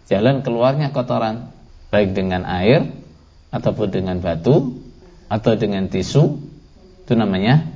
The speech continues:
istinja. Bi raji'i dabbatin, ar-raji', arti-, artinya raji' adalah ar-raus, teretong.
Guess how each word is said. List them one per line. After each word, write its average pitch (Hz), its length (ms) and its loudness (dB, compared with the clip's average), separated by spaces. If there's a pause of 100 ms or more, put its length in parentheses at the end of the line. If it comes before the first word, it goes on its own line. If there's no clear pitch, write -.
(160)
istinja. 95 480 -2 (480)
Bi 160 160 6
raji'i 196 720 4
dabbatin, 156 1120 4
ar-raji', 127 1040 2 (320)
arti-, 117 320 -6
artinya 120 480 2
raji' 117 240 2
adalah 123 800 2
ar-raus, 151 960 0 (320)
teretong. 120 640 2